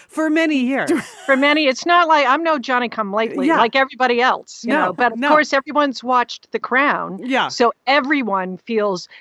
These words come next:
Speaker 3: very connected to this story and feels that their opinion is validated. And we hope to validate your opinion of Harry and
Speaker 1: <laughs>
Speaker 3: Meghan.
Speaker 2: Maybe not if you're British, though.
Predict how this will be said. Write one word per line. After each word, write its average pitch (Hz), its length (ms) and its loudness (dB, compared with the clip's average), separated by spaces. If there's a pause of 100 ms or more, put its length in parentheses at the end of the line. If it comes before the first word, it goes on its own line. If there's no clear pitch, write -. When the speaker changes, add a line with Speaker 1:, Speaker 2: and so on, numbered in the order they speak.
(100)
Speaker 3:
very 247 480 2
connected 202 560 -6
to 190 100 -6
this 185 180 -6
story 190 400 -2
and 202 220 0
feels 226 380 2
that 202 200 -2
their 214 240 2 (120)
opinion 190 720 -2
is 185 240 2
validated. 175 680 0 (200)
And 233 140 4
we 302 140 4
hope 349 260 2
to 330 120 -2
validate 254 580 2
your 240 280 2
opinion 180 600 -6 (220)
of 190 120 -2
Harry 180 400 -4
and 185 260 -4
Speaker 1:
<laughs> - 20 -20
Speaker 3:
Meghan. 180 400 -8 (640)
Speaker 2:
Maybe 359 340 -2
not 320 240 2
if 262 160 -4
you're 247 120 -2
British, 180 420 -6
though. 165 260 -16